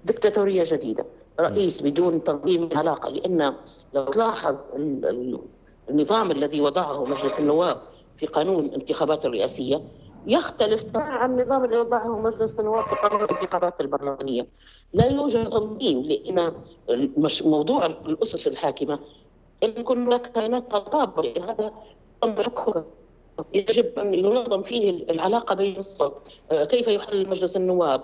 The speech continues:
Speaker 1: ما هي علاقة السلطة التنفيذية، آه، كيف ي-، يمكن مساءلة ومحاسبة السلطة التنفيذية،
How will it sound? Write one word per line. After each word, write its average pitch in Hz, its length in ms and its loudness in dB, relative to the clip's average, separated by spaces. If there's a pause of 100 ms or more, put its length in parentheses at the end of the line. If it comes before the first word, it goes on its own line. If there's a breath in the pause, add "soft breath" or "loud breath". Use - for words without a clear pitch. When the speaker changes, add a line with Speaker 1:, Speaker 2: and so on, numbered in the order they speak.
(320 loud breath)
Speaker 1:
ما 214 180 0
هي 196 80 4
علاقة 180 360 -2
السلطة 170 300 -2
التنفيذية، 170 720 -2 (360 loud breath)
آه، 151 100 4
كيف 220 320 2
ي-، 170 640 2
يمكن 190 280 0
مساءلة 175 500 0
ومحاسبة 175 560 0 (880)
السلطة - 360 -2
التنفيذية، 165 680 0